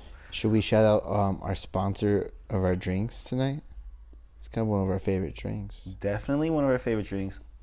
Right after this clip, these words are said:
Speaker 2: Very, very, very appropriate for Ma-, Merienda Time,
Speaker 1: Yeah.
Speaker 2: any time of the day.
Speaker 1: Uh-huh.
Speaker 2: I mean, if you're living the life, that is. And, um,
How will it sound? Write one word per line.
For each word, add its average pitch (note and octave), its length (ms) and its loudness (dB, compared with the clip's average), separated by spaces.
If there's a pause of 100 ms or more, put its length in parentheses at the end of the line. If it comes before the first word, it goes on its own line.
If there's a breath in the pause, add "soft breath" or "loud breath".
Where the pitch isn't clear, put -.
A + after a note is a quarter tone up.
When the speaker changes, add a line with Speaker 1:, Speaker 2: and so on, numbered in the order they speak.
Speaker 2:
Very, A#2 600 4
very, G2+ 600 0
very G2 300 0
appropriate F#2+ 640 -6
for F#2+ 120 -4
Ma-, F2+ 120 -6 (180)
Merienda G#2+ 580 0
Time, G2+ 380 -8
Speaker 1:
Yeah. G2+ 80 -4
Speaker 2:
any G2+ 120 -2
time G2+ 240 -6
of A2+ 60 -4
the A2+ 80 -2
day. F#2 420 -4 (120)
Speaker 1:
Uh-huh. F2 200 -4 (320 loud breath)
Speaker 2:
I - 60 -12
mean, F#2 220 -6
if F2+ 140 -12
you're G2+ 80 -2
living F#2+ 240 -2
the F2 80 -4
life, F#2 380 -4 (140)
that E2+ 200 -4
is. F2 440 -10 (580 soft breath)
And, F#2 380 -4
um, F#2 340 -8